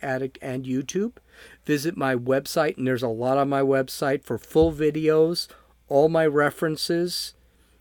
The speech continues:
and any cuts I actually took at w w w dot dumbassestalkingpolitics dot com.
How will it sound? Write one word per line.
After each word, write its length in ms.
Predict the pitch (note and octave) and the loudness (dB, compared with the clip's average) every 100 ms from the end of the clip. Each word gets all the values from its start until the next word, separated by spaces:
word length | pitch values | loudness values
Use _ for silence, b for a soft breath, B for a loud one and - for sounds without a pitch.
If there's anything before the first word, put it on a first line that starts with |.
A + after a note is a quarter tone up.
| _ | _
and 240 | C#3+ B2+ C3 | -4 -4 -2
any 220 | D#3 D3 | -4 -4
cuts 360 | - C#3+ D3 E3 | -6 -4 -4 -2
I 140 | D3 | -2
actually 460 | D3 D3 - D#3 C#3 | -2 -4 -4 -4 -4
took 300 | - E3 D3 | -2 -2 -2
at 140 | A#2 | -4
w 280 | C3+ C3 C3 | -4 -2 -2
w 240 | C3+ C3+ | -2 -2
w 320 | B2+ C3 C3 | -2 -2 -2
dot 240 | B2+ A#2 - | -4 -6 -4
dumbassestalkingpolitics 1200 | C3 C3 B2 - - C3+ - A2 C3 B2 B2+ A#2+ | -6 -4 -6 -8 -6 -6 -6 -6 -6 -6 -6 -8
dot 200 | A#2+ A2 | -8 -8
com. 380 | - B2+ D#3 | -6 -6 -6